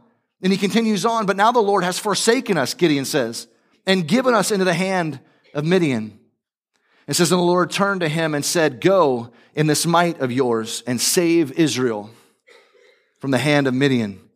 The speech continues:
Do not I send you?' And he said to him, 'Please, Lord, how can I save Israel? Behold, my clan is the weakest in all of Manasseh, and I am the least in my father's house.'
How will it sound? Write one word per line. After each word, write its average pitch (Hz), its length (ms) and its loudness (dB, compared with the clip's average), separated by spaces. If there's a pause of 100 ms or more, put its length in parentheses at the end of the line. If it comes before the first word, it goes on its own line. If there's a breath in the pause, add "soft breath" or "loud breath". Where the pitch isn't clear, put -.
(420)
Do 147 100 -4
not 135 140 4
I 131 80 2
send 156 400 -2
you?' 98 220 -12 (1300)
And 139 100 -2
he 139 60 2
said 160 280 2
to 143 40 -2
him, 135 180 -2
'Please, 170 340 2
Lord, 131 220 0
how 151 200 2
can 147 200 -4
I 131 220 -2
save 120 300 -4
Israel? 110 400 -4 (1000)
Behold, 147 380 2
my 147 260 2
clan 165 540 -2
is 117 220 -6
the 120 120 -4
weakest 120 720 -2 (380)
in 135 120 -4
all 139 240 4
of 135 80 2
Manasseh, 127 640 -2 (520 soft breath)
and 120 200 -4
I 127 640 2
am 123 120 -4
the 110 120 -2
least 117 500 -4 (560)
in 113 100 -12
my 113 120 0
father's 110 400 0
house.' - 580 -2